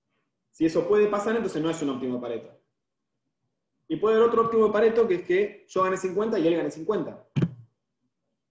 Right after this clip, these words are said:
Ese también es un óptimo de Pareto, siempre y cuando no pueda uno ganar sesenta y el otro seguir ganando cincuenta. ¿Se entiende? Es decir,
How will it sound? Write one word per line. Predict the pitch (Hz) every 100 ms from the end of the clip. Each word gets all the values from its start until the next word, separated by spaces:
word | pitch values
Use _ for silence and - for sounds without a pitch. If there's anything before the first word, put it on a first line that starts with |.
| _ _ _ _ _ -
Ese | 143 -
también | 135 160 180
es | 170
un |
óptimo | 160 160 160
de |
Pareto, | 160 180 180 196
siempre | - - 202 202 190
y |
cuando | 208 214 202 202 247 - _ _
no | 143 156
pueda | 175 185 180 196 -
uno | 170 180
ganar | 156 156 156
sesenta | 160 180 175 185
y | 156
el |
otro | 147 156
seguir | 135 160 160
ganando | 139 143 131
cincuenta. | 123 120 120 110 - _ _ _ _ _ _ _ _ _ _ _ _
¿Se | -
entiende? | 113 147 160 - - _ _ _
Es | 131
decir, | 135 180 180 180 - -